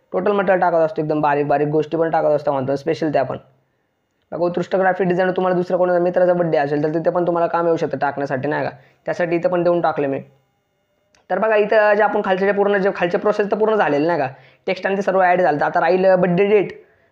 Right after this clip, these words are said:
आणि जो आपण स्टेटस टाकणार आहे, तर दोन गोष्टी राहिल्या. डबल ॲड फोटो क्लिक करूया. केल्यानंतर बघा, तुम्हाला शेअर पण एक नंबर दिलेला आणि बर्थडे डेटचे आप-, तुम्हाला माहिती आहे दरवेळी आपले कसे असतात, तशा प्रकारे डेट पीएनजी पण तुम्हाला दिलेली मी, दिनांक पीएनजी असते आपली.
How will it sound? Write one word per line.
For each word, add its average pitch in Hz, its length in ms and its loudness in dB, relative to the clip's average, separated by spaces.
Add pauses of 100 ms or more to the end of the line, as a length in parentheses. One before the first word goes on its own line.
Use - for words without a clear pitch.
आणि 170 460 0
जो 170 100 2
आपण 185 180 2
स्टेटस 202 380 -2
टाकणार 180 180 2
आहे, 165 140 0
तर 180 40 0
दोन 185 180 4
गोष्टी 180 240 0
राहिल्या. 175 240 4
डबल 170 160 4
ॲड 170 120 2
फोटो 180 220 -2
क्लिक 180 220 -2
करूया. 139 180 -2 (500)
केल्यानंतर 180 280 0
बघा, 190 160 2
तुम्हाला 185 280 2
शेअर 190 200 0
पण 196 140 0
एक 190 100 0
नंबर 185 260 0
दिलेला 180 300 2
आणि 170 260 0
बर्थडे 170 260 0
डेटचे 175 280 0
आप-, 165 140 0
तुम्हाला 170 200 0
माहिती 165 260 0
आहे 151 100 0
दरवेळी 156 260 2
आपले 151 160 -2
कसे 156 220 -2
असतात, 147 240 -4
तशा 156 140 -2
प्रकारे 151 400 0 (200)
डेट 165 240 -4
पीएनजी 160 240 0
पण 160 140 -2
तुम्हाला 151 220 -2
दिलेली 143 340 0
मी, 139 120 -8 (500)
दिनांक 165 320 -4
पीएनजी 151 340 -2
असते 143 280 -4
आपली. 139 240 -2